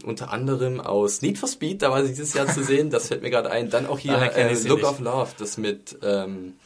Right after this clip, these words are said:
Speaker 1: dem Typen, der Alan Partridge gespielt hat.
Speaker 2: It's the look of love, it's the look of love.
Speaker 1: <laughs> Ja, das war ein Film über so einen, so einen, äh, Bordellbesitzer in London in den
Speaker 2: Ah,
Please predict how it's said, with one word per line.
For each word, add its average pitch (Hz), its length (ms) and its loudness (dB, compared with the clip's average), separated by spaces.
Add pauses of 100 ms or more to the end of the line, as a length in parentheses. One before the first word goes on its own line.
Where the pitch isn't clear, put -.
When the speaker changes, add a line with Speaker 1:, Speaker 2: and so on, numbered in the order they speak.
(520)
Speaker 1:
dem 95 120 -8
Typen, 104 300 -10
der 101 160 -4
Alan 104 160 -4
Partridge 101 440 -8
gespielt - 420 -14
hat. - 240 -10
Speaker 2:
It's - 180 -4
the 226 60 0
look 220 320 -2
of 247 240 4
love, 214 260 0
it's - 640 -4
the - 60 6
look 202 100 4 (100)
of 196 300 -4
love. 151 140 -2
Speaker 1:
<laughs> - 20 0
Ja, 117 100 6
das 123 160 2
war 120 120 4
ein 113 80 0
Film 123 200 -4
über 107 180 0
so 104 120 -4
einen, 101 240 -2
so 101 100 -4
einen, 95 480 -8
äh, 95 240 -2
Bordellbesitzer 101 680 0
in 92 60 -4
London 95 300 -4
in 90 100 -8
den 87 80 -10
Speaker 2:
Ah, 139 200 4